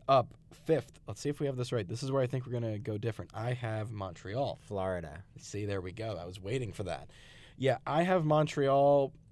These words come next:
Speaker 1: There's n-, y-, yeah, you have Carey, uh, Carey Price. Cool. I still don't think, I think he's an elite goaltender, but he's not that elite.
Speaker 2: Not anymore.
Speaker 1: Not anymore. And you don't have anything else. What do you have?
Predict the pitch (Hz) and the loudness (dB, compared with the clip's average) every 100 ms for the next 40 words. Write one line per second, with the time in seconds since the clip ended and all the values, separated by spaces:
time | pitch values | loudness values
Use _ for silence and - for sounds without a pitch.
0 | - 110 131 127 120 117 - 127 - - | -10 -2 0 0 -2 -6 -8 -12 -14 -4
1 | 135 175 196 208 165 156 165 156 165 156 | 2 4 6 4 2 0 0 0 0 2
2 | 147 - - 120 120 113 - - - 123 | 0 -4 -4 -2 0 -2 -6 -14 -4 -4
3 | 110 117 117 120 - - - - - - | -2 -2 -2 -4 -10 -20 -20 -20 -20 -20
4 | - - - 135 143 170 - 110 - 123 | -20 -16 -8 -2 2 2 0 -4 -2 0
5 | 123 113 120 - 107 127 123 120 104 107 | 0 -2 -6 -8 -8 -6 -4 -2 -2 -4
6 | 110 110 113 120 113 87 85 87 87 87 | -2 -2 -2 -2 -4 -6 -10 -8 -6 -6
7 | - - - - 80 92 117 127 139 156 | -10 -20 -20 -14 -10 -6 -4 0 2 0
8 | - 120 139 190 214 143 131 101 90 156 | -2 -2 0 2 2 4 2 0 0 0
9 | 147 143 135 143 143 - 131 123 117 165 | 2 2 2 2 2 -2 -4 -4 -2 -4
10 | 165 147 160 143 127 156 - - - - | -2 -2 0 -2 0 -2 -4 -14 -20 -18
11 | - 117 139 156 135 117 117 | -4 2 2 2 0 -2 -4